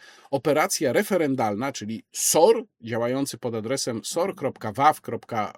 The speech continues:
p l. Zresztą link do tej akcji zamieszczam w opisie filmu, czyli przedsięwzięcie na rzecz zorganizowania referendum w sprawie odwołania pana Rafała Trzaskowskiego, na czele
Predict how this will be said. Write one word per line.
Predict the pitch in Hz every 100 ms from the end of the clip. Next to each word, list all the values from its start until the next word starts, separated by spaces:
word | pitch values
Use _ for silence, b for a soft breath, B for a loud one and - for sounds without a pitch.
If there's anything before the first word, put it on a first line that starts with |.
| -
p | 107
l. | - 208 147
Zresztą | 120 113 123 110
link | 131 151 131
do | 113
tej | 110 95
akcji | 120 - 117 104 B B B B
zamieszczam | 123 147 156 175 - 123 120
w |
opisie | 120 147 - 120
filmu, | - 247 269
czyli | 156 285 269
przedsięwzięcie | - 165 175 131 131 247 247
na | 170 131
rzecz | 156 -
zorganizowania | 123 151 196 180 160 135 113 139 165
referendum | 135 131 143 151 165 151
w | 110
sprawie | - 147 151 151
odwołania | 135 123 131 143 135
pana | 113 127 123 113 - _
Rafała | 131 131 156 135
Trzaskowskiego, | 120 123 - 113 - 269 302
na | 175 175 - _
czele | - 175 185 160